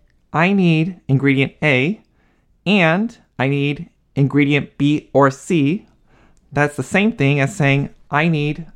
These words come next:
either ingredient A and ingredient B, or I need ingredient A and ingredient C. So that algebraic intuition still holds when talking about recipes, even though we're not really talking about numbers anymore.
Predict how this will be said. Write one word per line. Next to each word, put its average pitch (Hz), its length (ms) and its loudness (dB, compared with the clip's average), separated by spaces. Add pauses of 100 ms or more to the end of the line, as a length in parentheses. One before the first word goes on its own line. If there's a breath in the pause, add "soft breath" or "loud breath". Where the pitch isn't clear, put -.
(180)
either 170 600 -2 (220)
ingredient 139 520 2
A 143 200 2
and 143 80 2
ingredient 131 500 0
B, 156 380 2 (680 soft breath)
or 175 460 0 (180)
I 135 120 -2
need 139 280 -4
ingredient 135 460 -2 (100)
A 156 380 0 (300)
and 139 400 0
ingredient 123 400 -2
C. 143 420 -2 (800 loud breath)
So 147 240 0
that - 400 -2
algebraic 160 480 2
intuition 165 460 0
still 147 260 0
holds 143 480 -2
when 143 120 0
talking 147 240 -4
about 135 340 -4
recipes, 139 520 -4
even 190 200 0
though 180 80 0
we're 175 80 2
not 170 160 4
really 156 180 -2
talking 165 240 -6
about 151 180 -2
numbers 147 300 0
anymore. 120 460 0